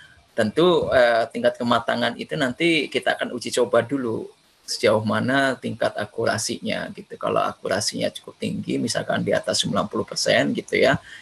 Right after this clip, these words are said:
maka ini bisa kita siapkan gitu. Nah,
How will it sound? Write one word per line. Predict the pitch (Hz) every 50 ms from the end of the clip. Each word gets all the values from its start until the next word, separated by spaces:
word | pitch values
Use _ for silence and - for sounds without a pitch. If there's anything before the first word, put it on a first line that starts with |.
| - - -
maka | - 113 - - - 143 131
ini | 117 117 127 147 -
bisa | - 85 - - 117 123 131 127 - 95 - - - -
kita | - - - - - 107 110 123 123 -
siapkan | - - - - - - - - - - - - - - - -
gitu. | - - _ - - - - _ _ - - - - - - - - - - - - - - - -
Nah, | - -